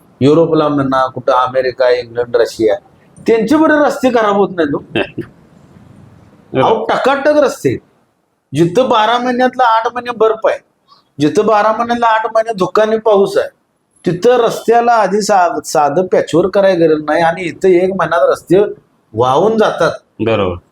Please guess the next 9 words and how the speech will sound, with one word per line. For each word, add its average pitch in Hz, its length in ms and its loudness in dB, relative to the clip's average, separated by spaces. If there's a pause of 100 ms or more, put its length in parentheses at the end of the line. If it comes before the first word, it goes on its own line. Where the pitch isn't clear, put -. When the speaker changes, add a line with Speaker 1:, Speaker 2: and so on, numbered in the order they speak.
(280)
Speaker 1:
आणि 156 300 0
जर 214 320 2
आम्ही 202 320 -2 (100)
खरोखर 196 360 2
ऑडिट 185 480 0
स्वरूपात, 185 440 0
स्ट्रक्चरल 185 640 0
ऑडिट 170 600 0
स्वरूपात 185 480 0